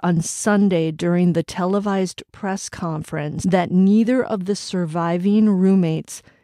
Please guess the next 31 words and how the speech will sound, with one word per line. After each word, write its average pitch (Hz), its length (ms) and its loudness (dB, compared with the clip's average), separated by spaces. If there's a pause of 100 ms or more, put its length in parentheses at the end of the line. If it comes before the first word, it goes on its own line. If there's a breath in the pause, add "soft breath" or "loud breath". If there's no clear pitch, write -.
is 196 220 -2
considered 180 720 2
a 175 80 0
suspect. - 840 -4
The 180 160 2
police 202 600 0
have 180 160 2
also 196 400 0
ruled 233 600 0
out 196 420 -2 (340 soft breath)
the 208 140 2
guy 190 500 0
near 190 380 4
the 175 220 0
food 220 340 0
truck 151 320 -6
wearing 180 440 4
the 233 100 4
white 190 340 0
hoodie 190 640 0
and 208 280 4
the 214 60 2
private 190 640 0
party 214 400 2
driver 160 680 0 (320 soft breath)
who 208 160 2
took 202 340 0 (180)
Kaylee 202 540 2 (100)
and 185 240 2
Madison 180 600 0
home 165 500 2